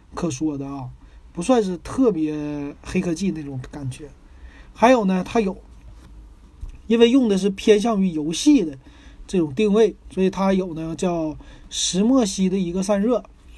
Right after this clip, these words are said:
他说有采用了八层的石墨的降温，所以看起来呢后边啊，他说是没有液冷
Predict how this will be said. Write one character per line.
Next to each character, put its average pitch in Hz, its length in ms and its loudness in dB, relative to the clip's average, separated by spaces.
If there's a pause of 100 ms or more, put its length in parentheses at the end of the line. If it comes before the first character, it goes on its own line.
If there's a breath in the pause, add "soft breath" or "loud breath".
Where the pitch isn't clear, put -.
(180 soft breath)
他 220 100 2
说 214 220 4
有 202 160 0
采 190 200 -6
用 202 200 2
了 180 100 -2
八 233 380 4
层 165 280 -6
的 165 220 -6
石 147 320 -8
墨 202 260 0
的 151 120 -6
降 180 260 -2
温， 139 220 -8 (500 loud breath)
所 233 140 0
以 226 40 2
看 269 240 2
起 214 80 0
来 170 220 -4
呢 185 140 0
后 254 200 2
边 175 160 0 (120)
啊， 135 280 -10 (120)
他 202 120 -2
说 190 460 -2
是 175 100 -8
没 170 220 0
有 226 180 0
液 196 200 2
冷 175 180 -4